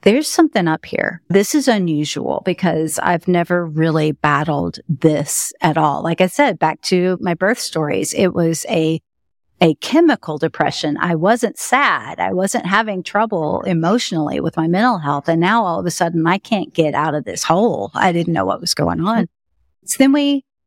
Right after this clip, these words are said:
sell our house, and relocate into Austin in, at the end of February twenty twenty.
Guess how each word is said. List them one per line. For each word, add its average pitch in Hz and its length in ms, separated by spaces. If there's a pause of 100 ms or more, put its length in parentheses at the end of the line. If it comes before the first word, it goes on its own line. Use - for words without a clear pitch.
(100)
sell 180 360
our 233 120
house, 180 800 (360)
and 180 440 (100)
relocate 214 680
into 196 380
Austin 156 760 (140)
in, 156 440 (220)
at 165 200
the - 180
end 190 180
of 190 120
February 165 800
twenty 170 360
twenty. 147 520